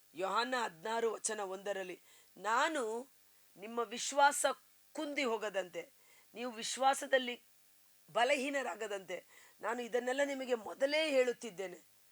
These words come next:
ಮತ್ತಾಯ ಇಪ್ಪತ್ನಾಲ್ಕರಲ್ಲಿ ಸಹ ಹೇಳ್ತಾರೆ, "ಇದನ್ನೆಲ್ಲ ನಿಮಗೆ ಮೊದಲೇ ಹೇಳುತ್ತಿದ್ದೇನೆ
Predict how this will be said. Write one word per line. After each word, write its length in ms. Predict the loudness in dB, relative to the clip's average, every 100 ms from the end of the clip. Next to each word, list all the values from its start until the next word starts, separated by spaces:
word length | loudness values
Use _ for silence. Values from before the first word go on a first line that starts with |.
| -20 -12 -4
ಮತ್ತಾಯ 340 | 2 4 4
ಇಪ್ಪತ್ನಾಲ್ಕರಲ್ಲಿ 800 | 4 0 -4 -2 -2 0 -2 2
ಸಹ 180 | 4 4
ಹೇಳ್ತಾರೆ, 680 | 2 0 0 -2 -2 -14 -20 -10
"ಇದನ್ನೆಲ್ಲ 360 | -2 0 0 -2
ನಿಮಗೆ 300 | -4 -4 -6
ಮೊದಲೇ 600 | -4 -4 0 2 4 4
ಹೇಳುತ್ತಿದ್ದೇನೆ 760 | 2 0 -4 -8 -6 -4 -6